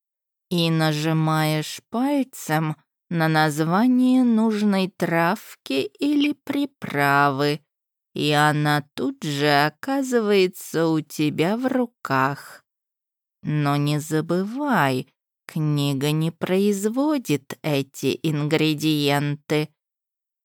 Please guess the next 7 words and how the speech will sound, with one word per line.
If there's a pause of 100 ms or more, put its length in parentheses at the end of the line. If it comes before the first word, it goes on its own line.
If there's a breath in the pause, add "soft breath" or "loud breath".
(120)
Ты
будешь
их
брать
из
секретной
кладовой,